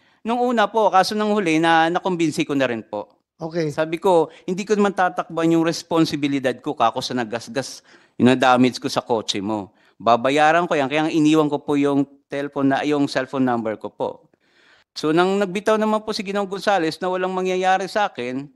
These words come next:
Speaker 1: doon na po na, ano, na nagkamay na po kami.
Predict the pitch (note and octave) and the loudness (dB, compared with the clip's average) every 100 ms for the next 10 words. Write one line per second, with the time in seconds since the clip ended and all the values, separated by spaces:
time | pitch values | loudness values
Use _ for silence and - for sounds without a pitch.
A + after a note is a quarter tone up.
0 | _ _ _ _ _ _ _ _ _ D#3 | _ _ _ _ _ _ _ _ _ -2
1 | A3+ A3 G#3+ F#3 E3+ E3 D#3+ E3+ F3+ D#3 | 0 0 2 2 2 4 4 2 0 0
2 | C#3+ C#3+ C#3 D3+ C#3+ C#3+ C3+ C3 A#2+ B2 | 0 0 0 -2 0 -4 -6 -6 -6 -6
3 | A2+ | -8